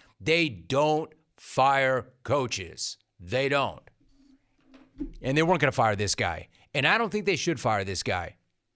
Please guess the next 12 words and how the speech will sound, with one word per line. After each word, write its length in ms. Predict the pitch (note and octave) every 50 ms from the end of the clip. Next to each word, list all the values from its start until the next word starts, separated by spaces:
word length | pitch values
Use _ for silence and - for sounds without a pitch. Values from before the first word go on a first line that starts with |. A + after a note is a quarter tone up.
| _ _
<laughs> 560 | _ _ _ _ _ _ _ _ - - - -
In 120 | A3+ F#3+
fact, 420 | B2+ - - A3 F3+ - - - - - - - - -
I'm 120 | A#2+ -
kind 360 | - - - G#3 A#3 C#4 C#4
of 100 | C4+ -
surprised 540 | - - E3+ A#2+ C#3 D#3 E3+ F3 E3+ C#3+ -
he 60 | F3
wants 320 | D#3 C3+ D3 F3 F3+ - -
to 80 | D3+
come 280 | B2 - C3+ D#3 C3+ A2+
back, 460 | C3 F3 G3 D3 G2+ F#2+ - - -